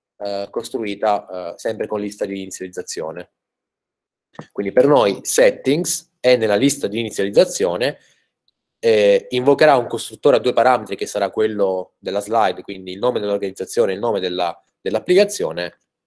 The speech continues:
fatto. Ora però il problema è, qua-, <coughs> quando noi vogliamo leggere e salvare,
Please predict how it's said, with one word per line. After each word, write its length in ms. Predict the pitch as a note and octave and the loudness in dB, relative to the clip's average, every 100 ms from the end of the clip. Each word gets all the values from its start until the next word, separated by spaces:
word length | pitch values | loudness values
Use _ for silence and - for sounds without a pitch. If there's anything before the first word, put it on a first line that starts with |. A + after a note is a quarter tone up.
| _ _ _ | _ _ _
fatto. 520 | D#2+ - - E2+ _ _ _ _ - _ _ _ - | -8 -6 -8 -8 _ _ _ _ -20 _ _ _ 2
Ora 200 | G#3+ D3+ | 6 6
però 380 | A#2+ G#2+ - _ _ _ _ _ _ _ | 6 4 2 _ _ _ _ _ _ _
il 120 | - G3+ | -8 0
problema 520 | C#3+ A2 G2 F#2+ F2+ | 2 4 2 2 -4
è, 100 | - _ _ _ _ _ _ _ _ _ _ - _ _ | -6 _ _ _ _ _ _ _ _ _ _ -20 _ _
qua-, 300 | - - - _ _ _ _ _ - - | -6 -6 -12 _ _ _ _ _ -20 -6
<coughs> 360 | - F3+ B2+ - | -2 0 0 2
quando 220 | F#3+ G3+ | 2 6
noi 100 | E3 | 6
vogliamo 600 | C#3 C3+ D3 A#2 - _ | 6 4 2 -2 -6 _
leggere 460 | B2 C3+ A#2 A2+ G2 | 2 2 4 -2 -4
e 100 | - | -8
salvare, 580 | - F#2 F2+ D#2 C#2 | -8 -6 -6 -6 -8